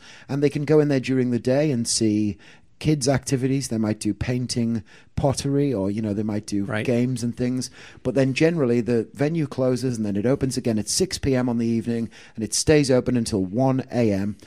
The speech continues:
Speaker 1: And in that seven hours that it's open, what you will generally see is, like, um,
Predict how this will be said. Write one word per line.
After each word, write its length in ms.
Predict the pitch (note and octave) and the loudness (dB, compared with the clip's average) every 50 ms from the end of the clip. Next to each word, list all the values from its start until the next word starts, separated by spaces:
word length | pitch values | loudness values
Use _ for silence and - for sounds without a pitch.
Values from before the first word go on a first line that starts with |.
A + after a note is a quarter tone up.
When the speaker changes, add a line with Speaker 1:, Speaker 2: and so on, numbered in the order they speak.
| - - - - | -20 -20 -10 -4
Speaker 1:
And 100 | A2+ B2 | -2 0
in 120 | C#3+ D#3+ | 0 0
that 180 | E3+ D3+ C3 - | 0 -2 -2 -2
seven 340 | - - D#3 D3 C#3 C3+ C3+ | -2 0 0 0 0 0 0
hours 300 | C3 A2+ A2 A#2 G#2 G2 | 0 2 0 0 0 0
that 100 | A#2 G#2 | 0 0
it's 160 | G#2+ G#2 - B2 | 0 -2 0 0
open, 420 | A#2 A2+ G#2+ - G#2+ G2+ G2+ F#2+ - - - - - - | 0 0 0 -2 -4 -4 -4 -6 -10 -14 -20 -20 -8 -6
what 140 | C3+ C3 A#2+ | -4 -2 0
you 80 | C#3+ | 2
will 100 | C3+ B2+ | 2 2
generally 460 | A#2+ - C#3+ C3+ C3 C3 B2 B2 A#2+ | 2 2 2 4 4 4 2 2 2
see 340 | A2+ - - - A#2+ A2+ A2+ | 0 0 0 2 4 4 4
is, 220 | A2 G#2 - - A2 | 2 0 0 -2 -2
like, 260 | G2 G2+ G2+ - A2+ | -2 -2 -2 -2 0
um, 300 | G#2 G#2+ G#2 G#2 G2+ | 0 0 0 -2 -4